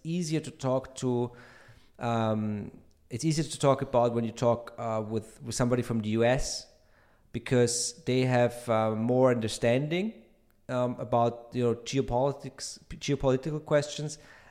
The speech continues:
and, you know, Europeans, they don't really see things that way, or even if they do, they don't talk about it. So it's, I mean, I, I, I've probably explained that,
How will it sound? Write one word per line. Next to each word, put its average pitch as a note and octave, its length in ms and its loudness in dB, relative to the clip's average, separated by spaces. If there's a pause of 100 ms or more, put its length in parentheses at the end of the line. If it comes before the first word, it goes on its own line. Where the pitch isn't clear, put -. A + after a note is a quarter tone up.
and, A#2+ 560 2 (480)
you C3 240 0
know, C3 80 6
Europeans, D3 1040 0 (1000)
they E3 120 2
don't D#3+ 200 4
really D3+ 180 4
see D3+ 460 -2
things E3+ 400 -2
that D#3 200 2
way, D#3+ 300 2
or B2+ 140 2
even D3+ 260 0
if D3+ 140 0
they C3 100 2
do, C#3+ 220 -2
they C#3 80 2
don't A#2+ 180 -2
talk B2 240 2
about C#3+ 300 2
it. D#3 160 -2
So C3 80 0
it's, A#2+ 260 -2 (480)
I C#3 40 -4
mean, D#3+ 180 4
I, E3 80 2
I, D#3+ 200 -4 (220)
I've G3 220 4
probably F3+ 340 6 (100)
explained D#3+ 440 2
that, B2+ 220 -2